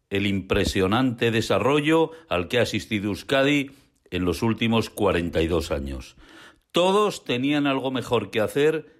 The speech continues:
que conmemorar la fecha histórica. La miopía política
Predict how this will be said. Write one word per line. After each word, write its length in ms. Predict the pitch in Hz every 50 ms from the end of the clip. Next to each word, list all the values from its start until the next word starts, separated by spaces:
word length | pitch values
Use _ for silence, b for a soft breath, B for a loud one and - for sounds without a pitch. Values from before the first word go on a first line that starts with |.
| b b _ -
que 160 | - 107 90
conmemorar 920 | - 104 92 95 98 95 92 90 87 85 98 107 113 117 120 - - - - _ _ _ _ _ -
la 160 | 90 92 82
fecha 240 | - 107 92 - 101
histórica. 800 | 87 - - - 131 120 110 95 73 - 76 73 67 62 - B B B B B B B
La 280 | - 87 92 92 92 90
miopía 800 | 92 95 95 92 90 90 90 87 - 131 131 123 120 110 95 -
política 960 | 98 95 95 120 139 135 - 139 131 135 - 131 127 127 120 117 B B